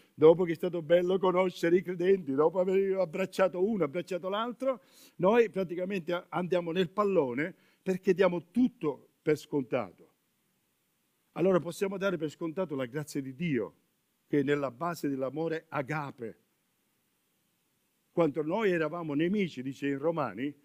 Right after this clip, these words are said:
Lui ci ha pensato a salvarci. Quando noi non avevamo niente per essere amabili, Lui ci ha amato.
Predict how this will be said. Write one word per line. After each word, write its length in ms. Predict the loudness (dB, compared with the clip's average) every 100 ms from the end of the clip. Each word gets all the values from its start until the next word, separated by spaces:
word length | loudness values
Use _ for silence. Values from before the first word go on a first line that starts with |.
| _
Lui 560 | 0 4 6 6 2 -2 -12 _
ci 100 | -2
ha 60 | -2
pensato 560 | -2 -2 -2 -2 -6
a 140 | -10 -10
salvarci. 760 | -8 -6 -2 0 -2 -8 -20 -20 _ _ _
Quando 280 | 2 2 2
noi 180 | 2 2
non 160 | 0
avevamo 540 | -2 -2 -4 -4 -2 -4
niente 800 | -2 2 4 4 0 0 0 0
per 180 | -4 -6
essere 320 | -4 -2 0
amabili, 640 | 0 -2 -4 -4 -6 -8 _ _
Lui 400 | -2 4 6 6
ci 160 | 4 4
ha 80 | 4
amato. 520 | 2 -4 -10 -14